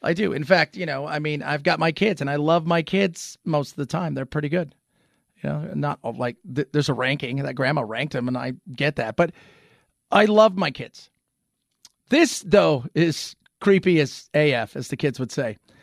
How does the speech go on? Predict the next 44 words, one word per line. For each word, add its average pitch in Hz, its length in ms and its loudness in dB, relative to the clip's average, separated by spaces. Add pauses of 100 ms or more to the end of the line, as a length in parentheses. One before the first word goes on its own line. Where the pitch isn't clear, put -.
(360)
Uh, 123 460 0
there 202 280 6
is 214 260 6
a 180 340 6
Australian 233 720 6
family's 190 560 4
golden 226 480 6
retriever, 170 560 -2 (920)
right? 151 300 2 (340)
I 156 100 4
don't 151 80 2
know 135 40 2
what 123 100 0
its - 100 -10
name 120 160 -4
is. 107 60 -10
We'll - 60 -8
call 226 120 6
it 151 80 0
Duke. - 280 -12 (140)
Duke 330 300 8
died, - 380 -2 (760)
right? 170 280 -4 (180)
Fluffles, - 500 2
whatever 247 220 6
you 180 40 4
wanna 135 120 -2
call - 140 -12
him. - 100 -20 (420)
Passed 359 400 4
away. 143 320 -2 (760)
Like, - 140 4
what 381 120 8
do 494 60 10
we 427 80 10
do 370 120 10
with 311 140 6
Fluffles? 190 500 -6
We 320 80 0
loved 359 320 6
him. - 80 -14
It - 560 -20
was 156 160 -2
amazing. 220 560 4